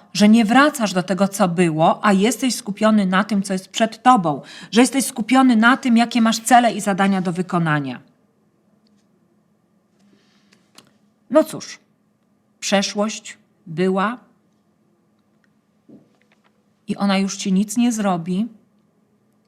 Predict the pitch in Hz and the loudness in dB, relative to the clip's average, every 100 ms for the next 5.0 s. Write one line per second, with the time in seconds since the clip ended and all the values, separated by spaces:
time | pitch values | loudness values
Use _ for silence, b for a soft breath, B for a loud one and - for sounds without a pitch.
0 | _ _ _ _ _ 208 196 - 254 - | _ _ _ _ _ -6 -2 0 0 0
1 | 202 190 185 185 190 185 175 220 220 208 | -2 0 -2 -4 -6 -2 4 4 4 0
2 | 202 185 185 - 208 202 202 185 - 220 | -4 -4 -4 -2 -2 0 -2 -2 0 0
3 | - 254 262 - 208 202 - 208 220 220 | 4 2 2 -8 -10 -8 -4 0 2 2
4 | 214 202 196 190 170 208 196 180 220 | 2 2 0 -2 0 2 2 4 4